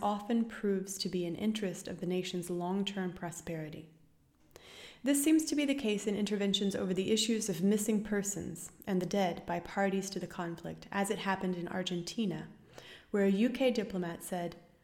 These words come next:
"We were clear this was a humanitarian issue in which the wishes of the family were paramount,"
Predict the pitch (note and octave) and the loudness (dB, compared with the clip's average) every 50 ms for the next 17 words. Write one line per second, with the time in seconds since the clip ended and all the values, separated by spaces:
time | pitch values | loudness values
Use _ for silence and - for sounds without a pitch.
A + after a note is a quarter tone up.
0 | _ _ _ - G#3+ G#3+ G3+ A3+ A3+ A3+ A3+ - C#4 C4+ C4+ C#4 C#4+ C#4+ A#3+ A3+ | _ _ _ 2 4 6 6 6 6 4 2 0 2 2 4 4 4 4 2 2
1 | A3 G#3+ G#3+ F#3+ F#3 F#3+ F#3+ - G#3 G3 G3 F#3+ G3+ G3 - - A#3 A#3 A#3+ B3 | 2 0 0 0 0 0 0 2 4 4 4 4 2 0 0 0 2 4 4 6
2 | A#3+ A#3 A3 G#3 - - G#3 G3+ G3+ G3 G3 G3 F#3+ F#3 F#3 F#3 - - - - | 6 4 4 4 2 2 4 4 4 4 4 2 2 0 0 0 -2 -4 -4 -2
3 | F3+ F3+ G3+ G#3+ - - A#3 A3+ A#3 A3 G3+ - G#3+ A3 - G3+ F#3 F#3 F#3 F#3+ | -2 0 0 0 2 0 0 0 0 -4 -2 -2 -2 -2 0 0 0 2 2 2
4 | F#3+ F#3+ F#3 F#3+ F#3+ F#3 F#3+ - G3 F#3+ F#3 E3+ E3 D3+ D#3 E3 - - - - | 0 0 0 -2 -2 -2 -2 0 0 2 2 2 0 -2 -4 -6 -10 -14 -16 -20